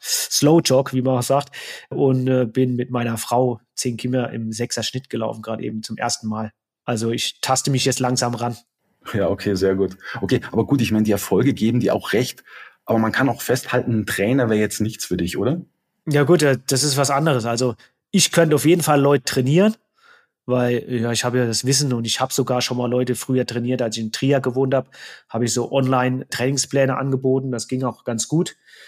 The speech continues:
Speaker 1: Also tatsächlich, ich könnte Leute trainieren, aber ich habe halt für mich selbst meinen eigenen Kopf. Also, dass mich jemand trainiert, wird eher schwierig. <laughs>
Speaker 2: Alles klar.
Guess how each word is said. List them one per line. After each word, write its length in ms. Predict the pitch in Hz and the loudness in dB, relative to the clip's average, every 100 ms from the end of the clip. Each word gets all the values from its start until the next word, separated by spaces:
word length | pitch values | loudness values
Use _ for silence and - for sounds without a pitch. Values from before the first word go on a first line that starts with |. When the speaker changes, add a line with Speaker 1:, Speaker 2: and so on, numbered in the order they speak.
| - _ | -20 _
Speaker 1:
Also 160 | 127 120 | -2 -2
tatsächlich, 520 | - 123 143 131 - | -2 0 2 0 -2
ich 200 | 165 - | -4 2
könnte 240 | 160 131 | 2 4
Leute 180 | 151 151 | 4 2
trainieren, 460 | - 139 151 170 156 | 2 0 4 4 4
aber 200 | 135 135 | 2 2
ich 120 | 131 | 2
habe 140 | 139 | 2
halt 280 | 135 123 - _ _ _ | 2 0 -8 _ _ _
für 160 | - 139 | -2 2
mich 260 | 160 - | 2 2
selbst 320 | 156 160 165 | 4 4 4
meinen 220 | 156 139 131 | 2 0 2
eigenen 380 | 131 151 143 | 2 2 0
Kopf. 340 | 131 147 - 139 | 2 0 0 0
Also, 260 | 131 131 117 - - - _ _ _ _ | 2 0 -2 -10 -20 -20 _ _ _ _
dass 220 | - 127 135 | -2 0 2
mich 340 | 143 185 - | 4 6 4
jemand 380 | 160 156 147 131 | 4 4 2 0
trainiert, 540 | 156 151 160 160 135 | 2 4 4 4 2
wird 180 | 143 143 | 0 2
eher 340 | 156 151 139 | 2 4 4
schwierig. 500 | 127 - 143 123 110 - - - 139 135 _ | 2 2 2 2 0 -6 -8 -6 -6 -8 _
<laughs> 320 | - - 92 | -18 -14 -8
Speaker 2:
Alles 380 | 95 87 90 - | -4 -4 -4 -2
klar. 320 | 95 90 90 | -2 -2 -4